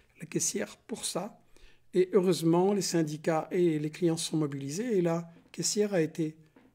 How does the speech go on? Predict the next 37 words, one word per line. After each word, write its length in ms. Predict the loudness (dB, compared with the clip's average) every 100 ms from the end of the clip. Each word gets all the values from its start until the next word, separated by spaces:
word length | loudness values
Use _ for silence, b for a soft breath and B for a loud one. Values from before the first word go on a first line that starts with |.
| _
réintégrée. 640 | -4 -2 -2 -6 -12 -12 -16 b b b b b _ _ 0
Au, 380 | 2 4 4 4
Auchan, 460 | 4 2 0 -2
la 80 | -6
famille 320 | -6 0 4
Mullier, 580 | 4 2 2 2 2 -2 -8 _ _ _ _ -10
c'est 180 | -2 0
dix 260 | 6 6
pour 260 | 6 -2 -4
cent 280 | -4 -4 0
de 180 | 2
ce 120 | 0 0
que 120 | -2
vous 220 | 0 -2
dépensez, 720 | 0 2 0 -2 0 0 -2 B B B B -2
euh, 280 | 0 2 2
en 160 | 2
alimentation 920 | 2 2 0 -2 -4 -4 -4 -4 -2
et 120 | -2
en 80 | 0
équipement, 640 | -2 -4 -8 -2 -2 -2 -4
euh, 160 | -6
par 280 | -6 -6 -2
an. 240 | 0 0 0
Ça 200 | -2 0
va 140 | -2
dans 220 | 0 0 0
ces 180 | -4
caisses. 360 | -4 -6 -6 -10 _ _ _ _ _ _ -18 -2
Voilà, 320 | 2 2 2
il 60 | 0
y 40 |
a 60 | 0
des 200 | 2 0
exemples 340 | 2 2 2
sur, 300 | 0 0 4
euh, 180 | 4 4